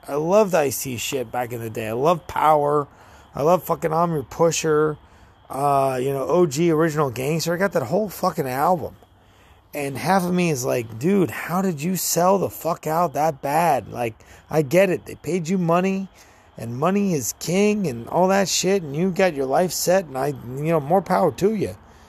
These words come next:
But this is the same bastard who wrote, like, Colors, man. Colors is a fucking anthem. You know, and then you wanna go, like, fucking crazy metal, you know, Body Count.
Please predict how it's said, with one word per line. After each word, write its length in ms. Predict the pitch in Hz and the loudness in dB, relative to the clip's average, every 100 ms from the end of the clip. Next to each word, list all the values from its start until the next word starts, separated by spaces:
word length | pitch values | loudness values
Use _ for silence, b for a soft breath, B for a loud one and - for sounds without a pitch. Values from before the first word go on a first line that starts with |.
| b b b | b b b
But 140 | 170 | -6
this 120 | 220 | -4
is 60 | 175 | -2
the 60 | |
same 300 | 117 185 202 | 2 4 4
bastard 520 | 147 156 208 202 170 139 | 4 4 4 2 -4 -4
who 60 | |
wrote, 220 | 151 175 | 0 0
like, 220 | 151 151 - | 0 -4 -4
Colors, 540 | - 226 294 135 - | 0 2 2 0 -2
man. 280 | 139 190 208 | -2 -2 -2
Colors 480 | - 247 311 208 170 | 0 0 2 0 -2
is 80 | |
a 60 | 139 | -4
fucking 440 | 117 - 185 160 | -6 -6 -4 -6
anthem. 640 | - 262 214 233 - 92 85 - _ _ b b b b b b b - | -8 -8 -6 -4 -4 -6 -8 -20 _ _ b b b b b b b -4
You 80 | 175 | 0
know, 160 | 190 | 2
and 160 | 190 180 | 4 2
then 160 | 214 208 | 2 2
you 80 | |
wanna 180 | 196 190 | 2 2
go, 200 | 175 180 | 4 4
like, 200 | 160 151 | 4 2
fucking 500 | - 170 - 143 135 | 0 -4 -2 -6 -6
crazy 420 | - 196 160 156 120 113 113 | 0 2 2 -2 -6 -14 -12
metal, 680 | 113 156 233 233 202 233 - | -2 4 4 4 -2 -6 -10
you 160 | - 190 | -4 0
know, 80 | 196 | 2
Body 360 | 147 160 247 | 4 4 4
Count. 380 | 240 170 131 - | 0 -4 -6 -6